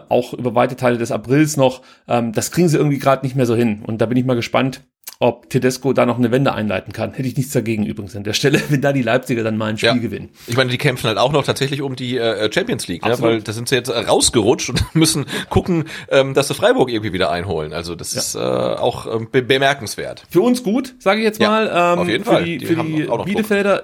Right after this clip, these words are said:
Speaker 1: wird's natürlich damit auch noch wichtiger, dass sie gegen Bochum nicht verlieren, also
Speaker 2: Ja.
Speaker 1: möglichst gewinnen sollten. Äh, da wird viel Druck auch bei den Bielefeldern dann, denke ich mal, auf diesem Spiel, äh, liegen und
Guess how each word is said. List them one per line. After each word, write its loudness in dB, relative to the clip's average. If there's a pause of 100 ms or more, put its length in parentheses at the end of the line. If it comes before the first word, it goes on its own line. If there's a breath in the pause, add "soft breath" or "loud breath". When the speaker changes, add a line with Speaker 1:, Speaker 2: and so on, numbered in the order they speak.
(120)
Speaker 1:
wird's -2
natürlich 4
damit 0
auch 2
noch 0
wichtiger, 0
dass -4
sie -6
gegen 0
Bochum 4
nicht -2
verlieren, 2
also 0
Speaker 2:
Ja. 2 (240 loud breath)
Speaker 1:
möglichst 0
gewinnen 4
sollten. 0
Äh, -4
da 0
wird -2
viel 0
Druck 2
auch 4
bei 2
den 4
Bielefeldern 2
dann, -2
denke -4
ich -12
mal, 2 (260 loud breath)
auf 0
diesem 2
Spiel, -2
äh, 0
liegen -2
und -4